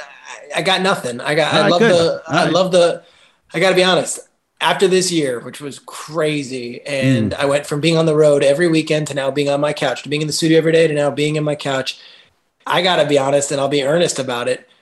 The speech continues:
Speaker 1: I'm grateful for anyone who watches either Good Morning Football or Fox N F L Kickoff, 'cause it was a lonely, weird year without working with my colleagues in person. And I think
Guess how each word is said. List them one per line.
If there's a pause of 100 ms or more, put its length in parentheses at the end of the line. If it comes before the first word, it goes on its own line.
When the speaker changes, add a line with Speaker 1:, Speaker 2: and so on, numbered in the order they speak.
(280)
Speaker 1:
I'm
grateful
for
anyone
who
watches
either (180)
Good
Morning
Football
or
Fox
N
F
L
Kickoff,
'cause
it
was
a
lonely,
weird
year
without
working
with
my
colleagues
in
person. (100)
And
I
think